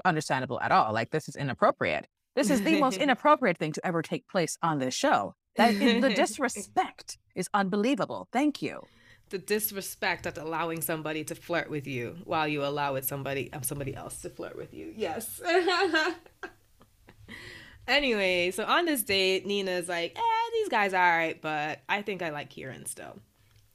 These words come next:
Speaker 2: So she goes to talk to Kieran, or Kieran pulls her aside. Um, Ni-, oh, Diana makes it very clear to the twins. She's like, "Yeah, I'm with Kaz. Like, I really like him." And Nina's like, "Eh, I'm single. I'm single. I'm not really talking to nobody." And they're like, "Oh, okay."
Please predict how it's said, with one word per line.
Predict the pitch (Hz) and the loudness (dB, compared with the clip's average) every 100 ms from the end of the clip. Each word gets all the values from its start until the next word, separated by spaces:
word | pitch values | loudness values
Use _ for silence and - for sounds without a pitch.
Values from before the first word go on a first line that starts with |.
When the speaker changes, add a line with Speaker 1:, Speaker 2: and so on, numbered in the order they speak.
| _ | _
Speaker 2:
So | - 170 160 160 156 - | -4 0 0 0 0 -4
she | 202 | -4
goes | 185 196 | 2 2
to | 196 | 0
talk | 208 180 - | 2 2 2
to | |
Kieran, | 156 170 151 135 135 131 - _ - - _ | -4 -2 0 -2 -4 -8 -12 _ -20 -20 _
or | - 165 | -6 -4
Kieran | - 190 175 160 151 139 - _ - | 0 2 2 0 -8 -10 -20 _ -6
pulls | 180 165 156 | -2 -2 0
her | 156 | -2
aside. | 151 143 143 135 135 139 - | -2 -2 -2 -2 -2 -6 -8
Um, | 165 151 151 175 | -8 -6 -6 -4
Ni-, | 247 233 | -2 0
oh, | 214 | 0
Diana | 175 185 196 277 | 2 2 2 2
makes | 294 208 | 0 0
it | 170 | -2
very | 160 170 170 | -2 0 0
clear | 175 156 | -2 -4
to | 160 | -4
the | 147 | -8
twins. | 151 143 | -10 -10
She's | 151 | -10
like, | 135 | -8
"Yeah, | 160 151 | -8 -8
I'm | |
with | 151 - | -10 -12
Kaz. | 143 - - - | -10 -10 -10 -10
Like, | - - | -10 -10
I | 143 | -10
really | 143 - | -8 -10
like | 87 - | -12 -12
him." | 165 | -10
And | 170 | -4
Nina's | 190 208 190 | 0 0 4
like, | 180 - | 2 2
"Eh, | 226 247 | -2 0
I'm | 480 | -2
single. | - 415 415 185 - - _ - - _ - - - - | -2 -2 -2 -4 -8 -20 _ -20 -20 _ -14 -14 -16 -8
I'm | 320 | -4
single. | 359 254 302 | -2 -2 -2
I'm | 294 294 | -2 -2
not | 294 | -2
really | 269 254 | -2 -2
talking | 226 - | -6 -8
to | 208 | -8
nobody." | 196 196 196 202 196 | -8 -6 -6 -8 -6
And | 185 | -6
they're | 214 269 | -4 -2
like, | 226 | -2
"Oh, | - 170 440 453 | -2 -2 0 -2
okay." | 453 415 403 453 - | -2 -2 -2 -6 -10